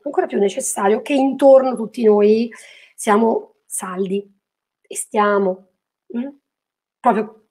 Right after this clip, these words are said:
a ribadire il fatto che favorire l'incontro migliore possibile, spesso è nelle corde dei genitori che se la cavano benissimo,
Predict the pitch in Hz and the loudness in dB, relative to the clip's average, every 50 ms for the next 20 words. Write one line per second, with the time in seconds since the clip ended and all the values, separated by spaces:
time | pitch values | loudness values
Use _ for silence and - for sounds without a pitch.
0 | _ _ _ - - - 226 196 202 196 196 226 208 214 214 208 - 170 165 - | _ _ _ -4 -4 -2 -2 0 -2 -2 2 2 2 2 2 -2 -8 -10 -6 -8
1 | 233 - - 190 190 214 214 214 - - - - - - _ _ _ _ _ _ | -8 -2 0 2 2 2 0 -2 -12 -20 -20 -20 -20 -20 _ _ _ _ _ _
2 | _ _ _ - - 214 214 190 196 214 214 220 254 269 277 254 226 208 202 - | _ _ _ -2 2 4 4 4 6 4 4 4 4 2 4 4 6 4 4 2
3 | - - - 208 196 208 214 233 262 247 - 233 220 220 214 202 196 202 214 220 | -2 -10 -10 -8 -8 -8 -6 -6 -6 -6 -4 -6 -4 -2 -2 -2 -4 -4 -6 -6
4 | 208 - - - - 233 214 202 220 220 226 233 240 247 254 247 - _ _ _ | -8 -8 -12 -12 -10 -8 -6 -4 -2 0 0 2 0 0 -2 -6 -14 _ _ _
5 | - - - 330 330 - 311 262 247 233 226 226 - 247 220 202 190 202 180 190 | -12 -4 -2 -2 0 2 0 0 2 0 -4 -2 0 0 0 0 -2 -4 -4 -4
6 | 185 170 190 185 190 208 208 269 269 269 247 - 226 220 - 208 202 196 - 208 | -4 -4 -4 -4 -4 0 4 4 4 4 4 0 -8 -8 -8 -8 -8 -6 -6 -6
7 | 185 185 180 180 185 202 196 185 185 180 - - - - 202 202 240 311 320 _ | -4 -4 -6 -6 -6 -6 -6 -6 -8 -12 -14 -18 -14 -10 -8 -8 -8 -8 -14 _